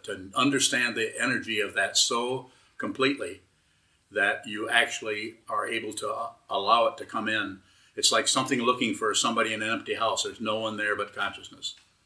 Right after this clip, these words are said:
There's no entity, no being there. If you congeal into a being, you're gonna have trouble. I'm not threatening you with anything. I'm just saying that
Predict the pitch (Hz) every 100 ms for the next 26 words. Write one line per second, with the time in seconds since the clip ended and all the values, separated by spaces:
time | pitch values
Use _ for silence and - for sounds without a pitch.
0 | - 101 110 110 113 110 120 120 117 113
1 | 101 101 98 113 117 110 98 92 - -
2 | _ _ _ _ _ _ _ _ 104 123
3 | 127 135 120 - 127 139 117 110 104 113
4 | 104 139 170 127 110 113 113 143 139 143
5 | 139 139 - - _ _ - - _ _
6 | _ - _ - 107 - 123 165 127 98
7 | 90 87 - - - - _ _ _ _
8 | _ 98 107 101 - 107 107 101 -